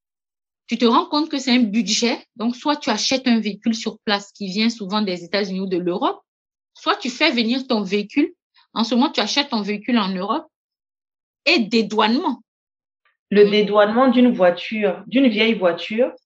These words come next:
Speaker 2: est moins élevé que le dédouanement d'une voiture, euh, une voiture neuve.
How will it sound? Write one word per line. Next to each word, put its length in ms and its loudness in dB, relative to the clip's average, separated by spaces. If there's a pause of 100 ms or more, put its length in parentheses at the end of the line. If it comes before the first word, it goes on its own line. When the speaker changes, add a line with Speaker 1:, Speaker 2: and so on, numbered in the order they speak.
(140)
Speaker 2:
est 80 2
moins 360 4
élevé 360 2
que 80 -4
le 240 -2
dédouanement 420 2
d'une 240 0
voiture, 420 -2 (140)
euh, 220 8
une 120 8
voiture 460 4
neuve. 340 4